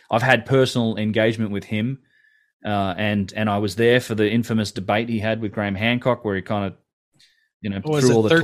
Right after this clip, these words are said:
Speaker 2: thirteen
Speaker 1: out.
Speaker 2: seconds? <laughs> What,
Speaker 1: The
Speaker 2: did he
Speaker 1: thirty,
Speaker 2: yell
Speaker 1: the, the
Speaker 2: at him?
Speaker 1: debate?
Speaker 2: Yeah.
Speaker 1: Oh, he, well, it's, yeah, it's a long series, like, a back and forth where he,
Speaker 2: Oh.
Speaker 1: he, uh, he
Speaker 2: Well, I
Speaker 1: kinda
Speaker 2: saw
Speaker 1: threw
Speaker 2: the
Speaker 1: all,
Speaker 2: one
Speaker 1: chucked,
Speaker 2: where he walks
Speaker 1: chucked all
Speaker 2: out.
Speaker 1: the toys out the pram. Yeah, that was it. Yeah,
Speaker 2: <laughs>
Speaker 1: that, that, I was there. I was in the room. Uh,
Speaker 2: Okay.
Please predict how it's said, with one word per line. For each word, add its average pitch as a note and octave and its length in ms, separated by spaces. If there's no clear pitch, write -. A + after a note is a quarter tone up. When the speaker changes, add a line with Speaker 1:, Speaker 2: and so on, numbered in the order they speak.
Speaker 2:
thirteen E3+ 140
Speaker 1:
out. D#3 80
Speaker 2:
seconds? - 560
<laughs> - 80
What, D#3 200
Speaker 1:
The - 60
Speaker 2:
did - 20
he D3 60
Speaker 1:
thirty, C#3+ 260
Speaker 2:
yell D3+ 160
Speaker 1:
the, F3 60
the F3 80
Speaker 2:
at F3+ 80
him? F#3+ 80
Speaker 1:
debate? E3 360
Speaker 2:
Yeah. E3 320
Speaker 1:
Oh, D3+ 140
he, D#3+ 240
well, D3+ 320
it's, A#2 140
yeah, C3 160
it's A#2+ 120
a B2+ 60
long B2+ 260
series, A#2+ 340
like, G2+ 180
a G#2 40
back G#2 240
and G2+ 120
forth G#2+ 340
where F#2+ 140
he, G2+ 200
Speaker 2:
Oh. D#3 200
Speaker 1:
he, G2 220
uh, E2+ 260
he A2 80
Speaker 2:
Well, E3+ 100
I - 20
Speaker 1:
kinda A#2 80
Speaker 2:
saw - 140
Speaker 1:
threw - 80
Speaker 2:
the - 60
Speaker 1:
all, - 80
Speaker 2:
one G3+ 80
Speaker 1:
chucked, - 100
Speaker 2:
where E3 100
he D3+ 60
walks D#3+ 360
Speaker 1:
chucked E3 180
all E3 60
Speaker 2:
out. C#3 40
Speaker 1:
the C#3 60
toys D3 320
out B2 120
the - 80
pram. G#2 640
Yeah, C#3+ 160
that A2+ 180
was G#2+ 140
it. F2+ 220
Yeah, F#2+ 240
Speaker 2:
<laughs> F#2 100
Speaker 1:
that, - 420
that, A2+ 180
I C3 100
was C#3 140
there. G#2 380
I G#2+ 60
was A2+ 120
in D3 100
the B2 80
room. B2 500
Uh, E3+ 240
Speaker 2:
Okay. E3 260